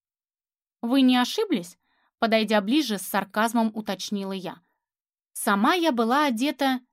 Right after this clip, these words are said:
Нормально я была одета. Классические чёрные брючки с широким поясом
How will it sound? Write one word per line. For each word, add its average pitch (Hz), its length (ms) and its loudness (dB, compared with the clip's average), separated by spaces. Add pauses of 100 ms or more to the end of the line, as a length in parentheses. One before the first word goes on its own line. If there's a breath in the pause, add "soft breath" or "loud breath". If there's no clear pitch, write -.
(840)
Нормально 240 420 2
я 220 200 2
была 214 260 2
одета. 190 480 -4 (400)
Классические 226 680 -2
чёрные 214 460 -2
брючки 180 680 -10
с - 40 -20
широким 285 680 0
поясом 262 600 -4